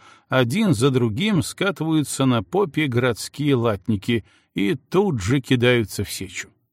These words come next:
Упрямый Слуцк в очередной раз его перехитрил. Гарнизон пошел на вылазку не через ворота,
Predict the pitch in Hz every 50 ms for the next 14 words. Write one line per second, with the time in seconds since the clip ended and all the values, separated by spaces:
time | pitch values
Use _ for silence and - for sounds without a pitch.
0 | _ _ _ _ _ _ _ _ _ _ _ _ _ _ - 139 117 - - 107
1 | 127 180 226 240 233 220 208 131 - - - 113 117 156 208 240 208 - - -
2 | - 135 131 139 135 - - 135 127 127 113 113 117 135 185 190 175 135 135 175
3 | 202 185 - - - - 110 107 110 107 101 113 143 170 151 - - 135 127 120
4 | - - 123 104 - 110 113 110 107 101 - _ _ _ _ _ _ _ _ _
5 | _ _ _ _ - 117 117 131 123 120 117 113 113 104 95 143 214 240 202 147
6 | - 135 117 - - - 190 214 208 175 147 123 104 117 185 220 196 - - -
7 | - - 139 131 135 151 151 135 - - 139 131 120 101 98 113 113 - 196 226
8 | 208 - - 110 98 92